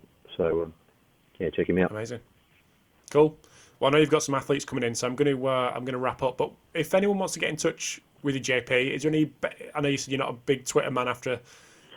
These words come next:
Speaker 2: from a couple of years ago, but is, is that somewhere people can get in touch with you?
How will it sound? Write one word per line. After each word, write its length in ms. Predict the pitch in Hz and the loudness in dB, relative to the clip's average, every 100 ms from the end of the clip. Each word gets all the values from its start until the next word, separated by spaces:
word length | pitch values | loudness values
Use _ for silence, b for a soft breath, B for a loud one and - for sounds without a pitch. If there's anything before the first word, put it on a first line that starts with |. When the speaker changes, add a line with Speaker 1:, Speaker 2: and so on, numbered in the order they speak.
| b | b
Speaker 2:
from 160 | - 131 | -8 -4
a 20 | |
couple 220 | - 127 | -2 0
of 60 | 127 | 0
years 160 | 127 | 0
ago, 240 | 120 123 120 | 0 0 0
but 180 | 143 | 0
is, 220 | 143 123 - | -2 -4 -4
is 120 | 147 | -2
that 140 | 156 | -2
somewhere 280 | - 156 151 | 0 2 2
people 340 | 143 151 147 147 | 0 -4 -2 -2
can 140 | 147 | 0
get 140 | 143 | -2
in 60 | 139 | -2
touch 180 | 170 170 | -4 -4
with 80 | 190 | -2
you? 160 | 214 | -2